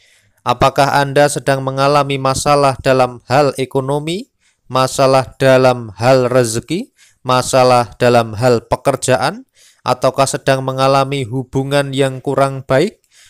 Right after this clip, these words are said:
ataupun ada hal-hal lain seperti bencana alam, ataupun Anda sedang mengalami kemalangan-pengalangan yang lain,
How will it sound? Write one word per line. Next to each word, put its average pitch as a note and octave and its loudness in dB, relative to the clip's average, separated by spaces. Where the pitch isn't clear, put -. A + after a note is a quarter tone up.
ataupun B2+ 0
ada C3 0
hal-hal C3+ 2
lain C#3+ 2
seperti C3 -4
bencana C3 -4
alam, C3+ -2
ataupun B2+ -2
Anda C3 0
sedang B2+ -6
mengalami C3+ -2
kemalangan-pengalangan C3 -2
yang B2 -2
lain, D3+ 2